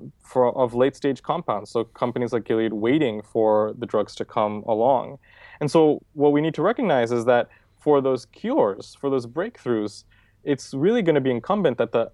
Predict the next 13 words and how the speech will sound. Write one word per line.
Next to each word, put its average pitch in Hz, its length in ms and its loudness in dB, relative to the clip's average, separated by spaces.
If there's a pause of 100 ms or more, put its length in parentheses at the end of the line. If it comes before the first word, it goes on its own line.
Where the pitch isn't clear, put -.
early 175 320 4
stages 139 400 -4
of 117 100 -8
research - 640 -2 (160)
are 131 100 4
invested 120 480 -2
in 110 240 -6 (400)
appropriately. 120 640 -2 (320)
And 117 180 -8
so 113 360 4
taxpayer-funded 131 800 -2
research 113 580 -6 (240)
that - 120 -12